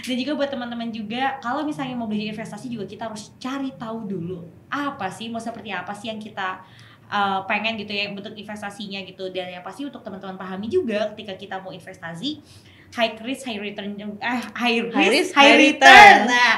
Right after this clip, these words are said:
Speaker 1: high risk, high return juga. Jadi teman-teman, eh, jangan apa ya, maksudnya don't assume ketika kita investasi akan dapat returnnya juga seratus persen, padahal sorry itu saya
Speaker 2: Hmm.
Speaker 1: mungkin teman-teman investasinya ya sekian gitu
Speaker 2: Iya.
Speaker 1: ya sih.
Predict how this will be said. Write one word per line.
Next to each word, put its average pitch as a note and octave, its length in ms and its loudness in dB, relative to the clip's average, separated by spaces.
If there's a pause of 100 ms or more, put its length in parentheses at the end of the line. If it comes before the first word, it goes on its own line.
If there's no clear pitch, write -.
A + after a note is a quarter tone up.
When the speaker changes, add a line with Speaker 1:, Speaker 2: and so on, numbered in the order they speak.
(380)
Speaker 1:
high C4 240 6
risk, D4+ 320 -2
high A#3 160 -4
return A#3 400 -4
juga. G#3+ 320 -2
Jadi F#3 320 -4
teman-teman, G#3 560 -8
eh, F#3+ 240 -6
jangan F#3+ 480 -8
apa A#3+ 160 -10
ya, F3 160 -6
maksudnya B3+ 320 -12 (240)
don't C#4 240 2
assume D4 400 -6
ketika A3+ 240 -12
kita G#3+ 160 -8
investasi A#3 640 -8
akan B3+ 320 -8
dapat A3+ 400 -8
returnnya G#3+ 480 -8
juga G3+ 240 -8
seratus G3+ 320 -12
persen, A#3 240 -10
padahal A#3 400 -6
sorry A3 160 -10
itu G#3+ 160 -6
saya G#3+ 160 -2
Speaker 2:
Hmm. A3+ 80 -6
Speaker 1:
mungkin C#4 160 -6
teman-teman A#3+ 240 -8
investasinya A3+ 640 -12
ya - 80 -14
sekian D3 640 -16 (100)
gitu D#3 160 -12
Speaker 2:
Iya. - 160 -16
Speaker 1:
ya - 80 -18
sih. - 120 -18